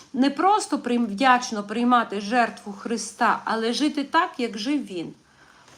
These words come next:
Бо справжня свобода у Христі — це не свобода від відповідальності. Ми перед цим світом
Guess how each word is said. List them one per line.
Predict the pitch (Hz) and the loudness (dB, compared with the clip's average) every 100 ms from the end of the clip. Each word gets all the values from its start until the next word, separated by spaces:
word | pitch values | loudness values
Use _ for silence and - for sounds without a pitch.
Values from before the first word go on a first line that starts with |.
| - - | -16 -6
Бо | 233 | -4
справжня | 233 - 339 330 302 294 | -2 2 4 6 6 4
свобода | - 277 226 302 247 269 233 - | 0 -2 0 0 2 2 0 -4
у | 247 | -6
Христі — | 247 269 262 - 311 339 | -4 -2 -2 -2 0 0
це | - 302 277 | 0 -2 4
не | 269 285 302 | 4 4 4
свобода | 269 - 262 226 330 381 269 233 | 0 -2 -4 -2 0 0 0 -2
від | 202 247 202 - | 2 0 0 -6
відповідальності. | 233 - 254 208 - 277 247 196 180 - - - - _ - | -8 -4 -4 -2 4 4 4 0 -6 -10 -12 -16 -18 _ -4
Ми | 240 359 | 0 2
перед | 381 349 254 | 4 2 2
цим | - 302 | 2 2
світом | - - 294 381 - 233 233 | 2 0 2 2 2 0 0